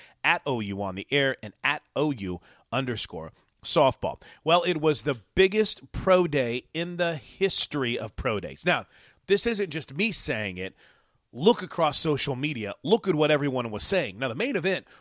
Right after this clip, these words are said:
was Kyler Murray, and we'll talk more about Kyler later in the weekend.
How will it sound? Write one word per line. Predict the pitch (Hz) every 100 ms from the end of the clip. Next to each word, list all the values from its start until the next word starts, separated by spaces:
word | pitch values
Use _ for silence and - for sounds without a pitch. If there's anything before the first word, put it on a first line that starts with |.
| -
was | 147 -
Kyler | - 170 160 139
Murray, | 165 117 92
and | 143
we'll | 170 254
talk | 202 160
more | 160 151
about | 127 -
Kyler | 143 139 127 117
later | 117 135 131
in | 117
the | 98
weekend. | 120 120 -